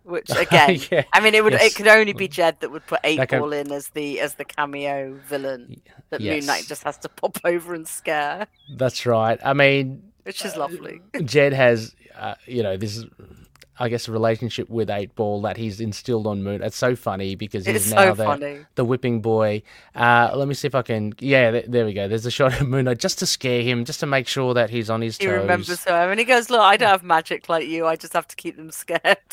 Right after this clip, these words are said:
Speaker 2: Yeah. So, yeah, really fun. I really enjoyed this appearance from Moon Knight.
Speaker 1: And it
Speaker 2: Um,
Speaker 1: makes sense. Cleo's trying to find out about death and coming back from death.
Speaker 2: Yes, yes.
Speaker 1: So she goes to see
Speaker 2: Yeah.
Speaker 1: somebody that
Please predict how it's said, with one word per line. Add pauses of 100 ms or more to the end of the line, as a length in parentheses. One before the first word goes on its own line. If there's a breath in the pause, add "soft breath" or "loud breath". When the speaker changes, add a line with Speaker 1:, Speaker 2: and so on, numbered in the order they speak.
(100)
Speaker 2:
Yeah. (220)
So, (220)
yeah,
really
fun.
I
really
enjoyed
this
appearance
from
Moon
Knight. (320 loud breath)
Speaker 1:
And
it
Speaker 2:
Um,
Speaker 1:
makes
sense.
Cleo's
trying
to
find
out
about
death
and
coming
back
from
death.
Speaker 2:
Yes,
yes.
Speaker 1:
So
she
goes
to
see
Speaker 2:
Yeah.
Speaker 1:
somebody
that